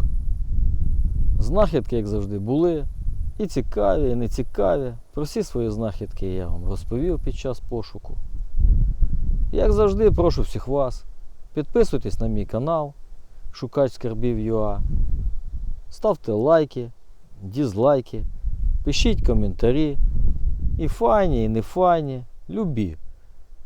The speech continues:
Про що треба мені розповідати, про що не треба,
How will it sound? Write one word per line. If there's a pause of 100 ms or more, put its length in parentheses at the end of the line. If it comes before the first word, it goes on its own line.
(760)
Про
що
треба
мені
розповідати,
про
що
не
треба,